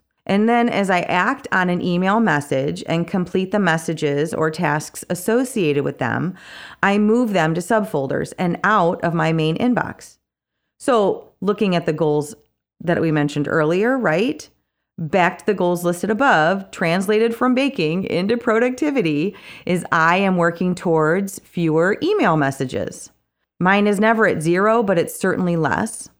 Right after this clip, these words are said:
So working towards fewer again by the time I'm done. Or no new emails in my inbox is the signal to me that the work is complete,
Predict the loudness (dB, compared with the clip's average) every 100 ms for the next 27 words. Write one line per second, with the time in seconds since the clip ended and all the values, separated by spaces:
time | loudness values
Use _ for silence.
0 | _ _ 0 2 2 2 0 2 0 0
1 | -2 0 2 2 2 2 2 2 4 2
2 | 2 0 0 0 0 -2 -4 -10 -14 _
3 | _ _ 0 2 2 2 0 -4 _ _
4 | _ _ 0 4 6 6 4 4 2 2
5 | 4 2 2 0 2 2 2 0 2 2
6 | 2 0 -4 -2 0 0 -2 0 2 0
7 | 0 2 2 2 2 0 -2 -2 -2 -4
8 | -2 -6 -4 -4 -2 -4 -4 -6 -16